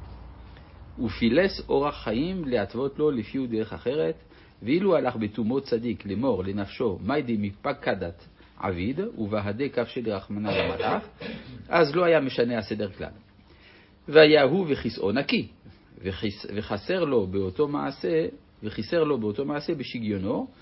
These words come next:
מפני אהבת השם לבלי לגרום חל-, חילול שם שמיים, ואהבת עמו לבל ייכשלו. משקל התמימות והאמונה בלי לחקור בטעם המצוות. אז זאת אומרת, הוא הלך נגד משקל התמימות,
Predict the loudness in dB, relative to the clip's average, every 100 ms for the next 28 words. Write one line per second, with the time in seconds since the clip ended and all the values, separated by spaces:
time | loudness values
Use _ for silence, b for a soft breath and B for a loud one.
0 | B B B -14 -6 -4 -4 -2 0 0
1 | 0 0 0 -2 -4 -6 0 0 0 -4
2 | -6 -6 -4 -2 -2 -2 -4 -2 0 0
3 | -2 -10 -20 _ _ -18 -6 -4 -2 -4
4 | -4 -4 -2 -2 -2 -2 -2 -4 -6 -8
5 | -14 B B B -10 2 2 4 0 2
6 | 2 2 -2 0 2 2 0 -2 -2 -2
7 | -2 -4 -6 -10 -14 -16 -20 _ b b
8 | b b b -8 -6 -2 0 2 0 0
9 | 0 0 -2 0 0 0 0 0 0 -2
10 | -4 -4 -2 -2 -6 -2 0 0 -2 -4
11 | -4 -4 -8 -6 -4 -4 -6 -18 B B
12 | B B B B -8 -8 -4 0 0 0
13 | 2 4 6 4 0 -2 0 0 -2 -6
14 | -4 -4 -4 -6 -4 -6 -8